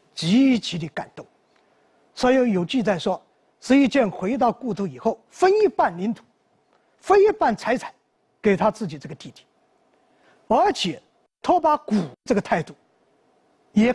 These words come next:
感动了后赵天王石虎。石虎在中国的历史书上没有好的形象，但是我要说，我们的记载是有片面的。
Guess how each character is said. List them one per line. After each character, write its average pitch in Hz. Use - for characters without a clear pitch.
感 233
动 254
了 127
后 262
赵 202
天 226
王 185
石 -
虎。 170
石 -
虎 202
在 262
中 370
国 311
的 311
历 269
史 151
书 202
上 208
没 359
有 440
好 -
的 240
形 226
象， 262
但 269
是 233
我 175
要 226
说， 214
我 220
们 226
的 262
记 220
载 185
是 -
有 131
片 196
面 127
的。 -